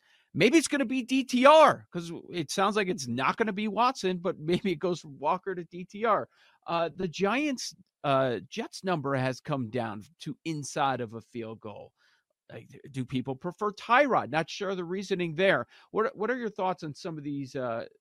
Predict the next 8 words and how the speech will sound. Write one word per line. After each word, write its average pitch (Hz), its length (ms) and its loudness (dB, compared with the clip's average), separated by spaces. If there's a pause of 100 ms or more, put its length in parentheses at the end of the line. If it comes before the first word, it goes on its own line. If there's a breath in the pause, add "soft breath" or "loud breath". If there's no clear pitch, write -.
(400)
these 135 180 -14
quarterback 143 400 -4
questions 113 520 -8
here 90 320 -10
going 104 160 -8
into 98 160 -16
the 80 80 -18
week? - 160 -18